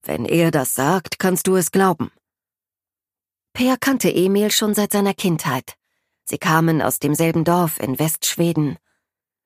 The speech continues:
Alles, was er über Navigation wusste, hatte Emil ihm beigebracht. Endlich blieb Emil stehen und deutete auf ein Schiff. „Da ist sie. Das ist die Victory.“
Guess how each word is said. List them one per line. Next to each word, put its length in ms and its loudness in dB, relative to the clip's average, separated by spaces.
Alles, 360 2
was 180 0
er 220 2
über 160 2
Navigation 760 0
wusste, 440 -2
hatte 340 -2
Emil 460 2
ihm 140 2
beigebracht. 680 -4
Endlich 460 2
blieb 280 0
Emil 260 4
stehen 460 0
und 200 0
deutete 440 0
auf 120 -2
ein 140 2
Schiff. 420 -6
„Da 180 2
ist 240 2
sie. 240 -6
Das 240 2
ist 240 0
die 120 6
Victory.“ 580 -2